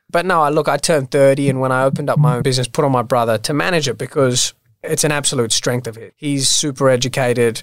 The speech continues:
got a master's in business, degree here, super disciplined, you know, served in the Israeli army. He was a wealth controller, manager, was a commodities trader for, like, ten years, moving all over the world. So it's, like, his strength.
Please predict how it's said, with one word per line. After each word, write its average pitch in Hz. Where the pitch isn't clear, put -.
got 131
a -
master's 131
in 113
business, 123
degree 135
here, 131
super 143
disciplined, 123
you 127
know, 117
served 127
in 123
the 120
Israeli 120
army. 135
He 123
was 117
a 110
wealth 131
controller, 135
manager, 127
was 120
a 117
commodities 135
trader 127
for, 123
like, 117
ten 131
years, 127
moving 123
all 123
over 117
the 113
world. 147
So 131
it's, 123
like, 123
his 101
strength. 120